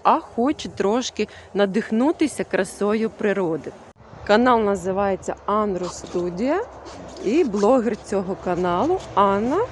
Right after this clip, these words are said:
вона є українкою і проживає зараз в Угорщині.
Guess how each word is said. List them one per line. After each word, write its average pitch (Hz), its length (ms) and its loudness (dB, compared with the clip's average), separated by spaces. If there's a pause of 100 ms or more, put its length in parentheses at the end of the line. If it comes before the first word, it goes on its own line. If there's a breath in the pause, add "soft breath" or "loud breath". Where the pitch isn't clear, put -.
вона 240 300 2
є 330 200 4
українкою 214 1000 0 (600 loud breath)
і 320 160 2
проживає 208 680 0
зараз 196 400 -2
в 175 80 -6
Угорщині. 160 720 -6